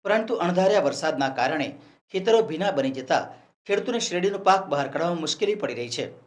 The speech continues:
ખેતરોમાં કાદવ હોવાના કારણે શેરડી કટિંગ કરી ટ્રકમાં ભરવામાં આવે છે, પરંતુ જમીન ભીની હોવાના કારણે આ પ્રક્રિયા અટકી પડી છે.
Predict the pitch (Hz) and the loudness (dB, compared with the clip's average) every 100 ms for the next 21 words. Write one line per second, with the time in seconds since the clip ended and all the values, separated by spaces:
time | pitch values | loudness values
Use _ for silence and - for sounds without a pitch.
0 | _ _ _ _ _ - 202 233 233 226 | _ _ _ _ _ -6 0 4 4 2
1 | 156 156 180 139 131 135 135 151 175 190 | 2 4 2 2 0 0 0 0 0 -4
2 | - 151 190 196 185 135 135 165 175 175 | -6 -4 -4 -4 -4 -6 -4 -4 -4 -8
3 | 190 185 151 180 147 120 135 131 127 - | -8 -8 -4 -2 0 0 -2 -4 -8 -10
4 | _ _ _ - 190 214 175 175 214 190 | _ _ _ 0 0 2 -2 -2 -2 -4
5 | 151 185 139 117 127 123 123 151 147 - | -6 -6 -4 -2 -2 -2 -2 0 -2 -6
6 | - - 170 180 180 180 214 170 160 190 | -16 -8 -2 0 -2 -2 -2 -2 -2 -4
7 | 127 127 123 135 | -6 -6 -6 -6